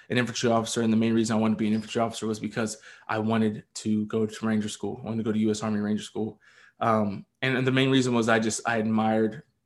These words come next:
uh, everybody that I saw with the Ranger tab. I loved it. I thought it was awesome. I thought they were awesome. I had instant respect for them, and I wanted to be that. I also saw how underrepresented, uh,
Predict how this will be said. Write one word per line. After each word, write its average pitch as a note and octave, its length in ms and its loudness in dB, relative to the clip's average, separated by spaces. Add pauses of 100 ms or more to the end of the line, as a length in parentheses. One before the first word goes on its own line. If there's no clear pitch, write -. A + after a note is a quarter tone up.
uh, G#2 280 -4
everybody A2 340 0
that G#2 100 2
I G#2 60 0
saw G#2+ 220 -2
with G2 80 -6
the G2 80 -6
Ranger G#2 240 -4
tab. - 300 -10
I F#2+ 80 -6
loved G2+ 320 -2
it. - 160 -4 (360)
I - 20 -20
thought A2+ 140 -2
it G#2+ 60 0
was G2+ 120 0
awesome. A2+ 440 0
I - 40 -4
thought F#2 200 -4
they A#2 100 4
were A#2+ 120 2
awesome. A2+ 320 -2
I A2 40 -4
had G#2 120 -8
instant B2 260 -4
respect A2 340 -4
for - 80 -10
them, A2 240 -4 (320)
and G#2+ 80 -6
I G#2+ 60 0
wanted A2+ 220 2
to G#2 60 2
be A2 220 4
that. G2+ 380 -2 (960)
I B2 40 6
also C3 200 6
saw A#2+ 240 6
how B2 80 6
underrepresented, A#2 760 2
uh, A2+ 360 0